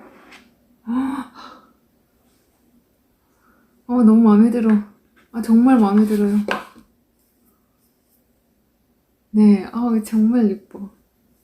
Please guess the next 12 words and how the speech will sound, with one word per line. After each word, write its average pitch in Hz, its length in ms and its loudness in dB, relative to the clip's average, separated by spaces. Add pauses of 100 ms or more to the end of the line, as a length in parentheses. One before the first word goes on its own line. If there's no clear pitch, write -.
(120)
림락. 202 600 -2 (1120)
네, 175 360 -12
여기도 202 800 0
림락 202 560 2 (260)
이렇게 208 380 -12
새겨져 240 440 -4
있고, 185 720 -8 (680)
아, 180 320 -20
정말 226 540 0
고급진, 220 1120 0 (1080)
이 202 160 4
안에도 208 800 -6